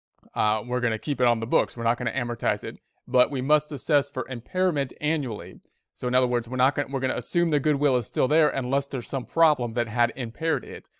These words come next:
And then we ne-, need to test for that impairment. So we're not gonna just depreciate it or allocate the cost of it like we do when we do depreciation or other types of amortization, but rather we're gonna test it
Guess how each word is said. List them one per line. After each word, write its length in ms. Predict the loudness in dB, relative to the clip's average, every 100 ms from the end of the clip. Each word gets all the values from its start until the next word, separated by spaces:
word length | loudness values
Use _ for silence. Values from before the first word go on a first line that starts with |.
| _ _
And 180 | -8 -2
then 180 | 0 0
we 100 | -2
ne-, 220 | -4 -6
need 280 | -4 -4 -2
to 80 | -4
test 340 | -2 -2 -2
for 100 | 0
that 160 | 0 0
impairment. 540 | -6 -4 -4 -2 -4
So 100 | -6
we're 80 | -2
not 140 | 0 0
gonna 140 | -2
just 220 | -2 -4
depreciate 560 | -6 -4 -4 0 0 2
it 120 | 0
or 200 | -2 -2
allocate 460 | 0 0 -2 -4 -6
the 100 | -6
cost 400 | -2 0 0 -2
of 120 | -4
it 180 | -2 -4
like 200 | -6 -8
we 80 | -6
do 140 | -6
when 160 | -6 -6
we 80 | -6
do 160 | -6
depreciation 840 | -8 -8 -8 -6 -2 -2 -4 -10 -12 _ _ -8
or 200 | -4 0
other 200 | -2 0
types 260 | 0 0
of 80 | -2
amortization, 840 | -4 -4 -2 -2 0 -4 -4 -8
but 240 | -2 0 0
rather 580 | 2 2 2 -2 -6 -10 _ _ _
we're 140 | -4
gonna 320 | -2 0 0 -2 -6 -6
test 280 | 0 0 -2
it 160 | -12